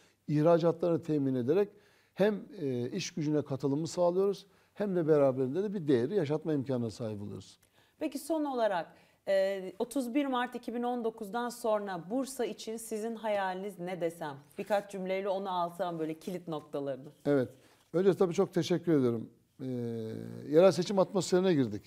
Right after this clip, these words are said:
Speaker 2: Hı hı.
Speaker 1: Yaklaşık üç ay gibi, üç ay on gün
Speaker 2: Evet.
Speaker 1: bir zaman var.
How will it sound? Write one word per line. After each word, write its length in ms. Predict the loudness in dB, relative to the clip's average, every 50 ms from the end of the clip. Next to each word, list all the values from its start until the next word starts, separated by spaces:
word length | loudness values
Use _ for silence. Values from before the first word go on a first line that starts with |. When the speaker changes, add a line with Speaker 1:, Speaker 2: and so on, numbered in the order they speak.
| -18 _ _ _ _
Speaker 2:
Hı 60 | -16 -16
hı. 140 | -14 -14 -14 -10 -2
Speaker 1:
Yaklaşık 500 | 0 0 2 2 0 -2 -2 -2 -6 -10 -12 -16 _ _ _ _ _ _ _ _ _ _ -4
üç 220 | -4 0 4 8
ay 180 | 8 8 8 6
gibi, 180 | 4 4 2
üç 280 | 2 0 -2 -2 0 2
ay 120 | 4 4
on 100 | 4 4
gün 260 | 2 2 2 0 -2
Speaker 2:
Evet. 100 | -2 -4
Speaker 1:
bir 40 | -4
zaman 580 | -4 -2 0 0 2 2 2 0 -2 -2 -2 -2
var. 140 | -4 -4